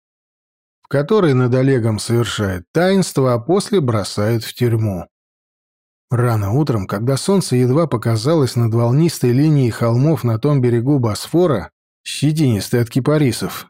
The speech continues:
труба с Темит сыграл подъём. Олег потянулся как следует, покряхтел, позевал и стал одеваться.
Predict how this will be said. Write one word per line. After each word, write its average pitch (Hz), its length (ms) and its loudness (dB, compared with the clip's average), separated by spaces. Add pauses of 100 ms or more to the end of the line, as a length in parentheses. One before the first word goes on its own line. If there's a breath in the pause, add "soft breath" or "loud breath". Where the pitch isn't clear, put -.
(640)
труба 180 360 0
с - 180 -8
Темит 151 340 2
сыграл 123 520 0
подъём. 107 640 0 (1120)
Олег 113 340 0
потянулся 127 600 0
как 139 200 0
следует, 135 520 2
покряхтел, 143 680 0
позевал 127 720 2
и 165 140 2
стал 127 360 0
одеваться. 113 840 0